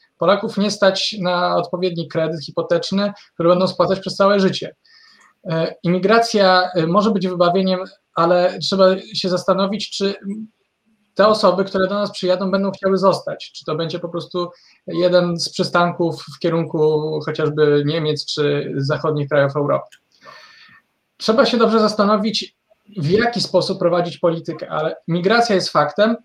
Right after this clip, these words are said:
migracja jest ratunkiem dla Polski i tylko trzeba się zastanowić, w jaki sposób mądrze należy, e, tą migrację przeprowadzić, jak należy aktywizować te osoby. Dobrym pomysłem ch-, są chociażby spółdzielnie społeczne, które pomagają, e,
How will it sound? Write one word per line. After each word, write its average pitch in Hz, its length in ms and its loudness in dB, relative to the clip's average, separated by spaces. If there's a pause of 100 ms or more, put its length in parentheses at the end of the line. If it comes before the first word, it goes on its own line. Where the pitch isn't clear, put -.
(320)
migracja 190 460 2
jest 185 180 0
ratunkiem 170 680 -2 (100)
dla 170 140 -2
Polski 196 560 -4 (320)
i 190 340 -2
tylko 226 500 4 (140)
trzeba 220 180 -2
się 226 140 0
zastanowić, 208 720 0
w 175 60 -6
jaki 208 220 0
sposób 208 300 -4 (120)
mądrze 202 380 2
należy, 196 480 4 (380)
e, 170 100 2
tą 185 140 4
migrację 190 420 2
przeprowadzić, 180 680 2
jak 175 220 -4 (120)
należy 185 420 2
aktywizować 180 600 0
te 143 100 0
osoby. 139 280 -4 (580)
Dobrym 226 320 -2
pomysłem 214 360 0
ch-, 196 100 -10
są 208 200 -4
chociażby 202 600 -2
spółdzielnie 196 500 -4
społeczne, 147 520 -4
które 156 240 -2
pomagają, 156 600 0 (460)
e, 147 420 2